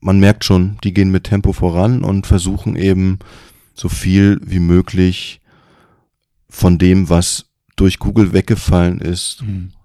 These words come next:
Speaker 1: so schnell wie möglich zu ersetzen. Das ist schon ein gutes Tempo, was die da vorgeben.
Speaker 2: Ja, das schließt halt auch eine so der wichtigsten Lücken, ne, die man, also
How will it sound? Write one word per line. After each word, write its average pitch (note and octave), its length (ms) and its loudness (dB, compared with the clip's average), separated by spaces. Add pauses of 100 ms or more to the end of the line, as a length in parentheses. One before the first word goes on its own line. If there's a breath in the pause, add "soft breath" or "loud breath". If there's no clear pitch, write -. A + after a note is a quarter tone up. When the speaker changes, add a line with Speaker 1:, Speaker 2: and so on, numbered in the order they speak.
Speaker 1:
so - 140 -8
schnell E2 320 -4
wie E2 80 -4
möglich E2+ 320 -4
zu - 140 -6
ersetzen. - 540 -8 (100)
Das - 100 -10
ist - 40 -2
schon F2 180 -2
ein D#3+ 40 -6
gutes - 260 -10
Tempo, E2 340 -4
was E2 100 -10
die - 120 -14
da - 100 -6
vorgeben. F#2 540 -8 (160)
Speaker 2:
Ja, A2+ 180 -4
das G2+ 100 -10
schließt - 360 -6
halt A2+ 100 -4
auch B2 160 -10
eine A#2+ 260 0
so A2+ 120 -2
der A2 200 0
wichtigsten A2+ 520 -4
Lücken, D#3+ 300 -4
ne, A2+ 120 -4
die A2+ 80 -4
man, G#2+ 260 -4
also G2+ 280 -6